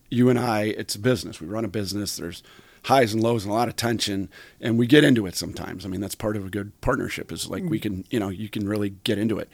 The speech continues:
Speaker 1: You get anim-, it's those places where you're, I know it's getting rough <laughs> when you really start stuttering to get a point out or to,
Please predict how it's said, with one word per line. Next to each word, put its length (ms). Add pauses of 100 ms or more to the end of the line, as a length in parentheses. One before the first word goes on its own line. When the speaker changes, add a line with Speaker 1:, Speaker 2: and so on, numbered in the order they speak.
(200)
Speaker 1:
You 160
get 160
anim-, 220 (220)
it's 200
those 240 (440)
places 440
where 100
you're, 380 (280)
I 140
know 240
it's 140
getting 460 (100)
rough 560 (380)
<laughs> 360
when 220
you 380 (200)
really 380
start 300
stuttering 500 (400)
to 80
get 180
a 60
point 280
out 220
or 100
to, 220